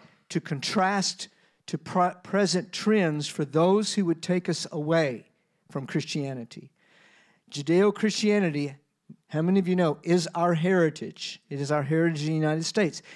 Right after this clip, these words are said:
It is your heritage in Great Britain. And the enemy has attacked that and is presently attacking it at a ferocious level like never before. And what I put forth in the book is that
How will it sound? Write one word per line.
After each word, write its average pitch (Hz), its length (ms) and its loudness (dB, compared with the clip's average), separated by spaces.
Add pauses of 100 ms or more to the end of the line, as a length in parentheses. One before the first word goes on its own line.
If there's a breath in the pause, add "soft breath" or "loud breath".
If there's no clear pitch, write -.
(120)
It 147 120 -10
is 143 160 -4
your 160 140 2
heritage 156 500 2
in 147 100 -6
Great 147 260 -4
Britain. 156 440 -2 (880 loud breath)
And 147 200 0
the 147 140 -4
enemy 190 340 2
has 165 280 0
attacked 180 720 -4
that 110 420 -10
and 143 160 -10
is 160 320 0 (160)
presently 196 680 0
attacking 165 640 -6
it 127 180 -12 (380 loud breath)
at 151 140 -4
a 139 80 -2
ferocious 165 880 0
level 151 560 -4 (280 soft breath)
like 139 280 -6
never 147 400 -6
before. 151 540 -10 (680 loud breath)
And 147 140 -2
what 180 140 2
I 180 120 2
put 214 380 -2 (320)
forth 220 400 2
in 180 200 -2
the 165 60 0
book 156 540 -2 (560 soft breath)
is 160 260 0
that 156 240 0